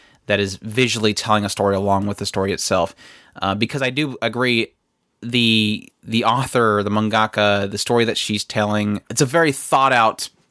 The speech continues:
beautiful, deep world. I mean, it is, it is something that has so much character to it. It's got so much, uh, lore behind it, and it's got multiple types of, uh, religions and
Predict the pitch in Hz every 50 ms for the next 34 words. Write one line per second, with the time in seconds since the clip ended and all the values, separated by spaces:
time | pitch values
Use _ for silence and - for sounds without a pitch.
0 | _ _ - 113 110 135 135 123 123 - - 113 107 101 101 98 - _ _ 98
1 | 110 104 - 113 104 101 - - - - _ _ 107 104 104 80 - 58 - -
2 | - 107 110 110 107 113 110 123 123 123 120 113 - - - 120 123 120 113 -
3 | 135 120 117 113 113 110 107 107 - - 113 110 107 104 104 104 98 98 - -
4 | - _ _ _ _ _ _ _ _ _ _ - - - 151 143 123 - - -
5 | - 135 123 123 117 - 113 - - 123 117 117 117 117 - - - 110 101 -
6 | - 104 104 - - - - 113 113 110 104 101 - - - - - 90 101 98
7 | 92 87 82 80 78 78 - - 120 123 131 135 135 135 135 131 123 123 120 123
8 | 120 117 113 110 110 110 107 104 - - - - 104 107 107 107 104 104 107 101
9 | - - _ - - _ _ _ _ _ _ _ _ _ - 160 156 - - 185
10 | 196 - - 151 143 147 151 151 156 - - 147 156 151 139 - - - - -
11 | 151 147 139 - - - - - 120 117 113 107 104 - - - - - - -
12 | - 95 98 92 87 85 82 78 76 67 65 65 53 50 - _ _ _ _ _
13 | _ _ - 113 123 131 131 123 127 143 147 143 131 135 131 123 117 110 107 101
14 | 92 90 95 104 101 101 101 101 101 85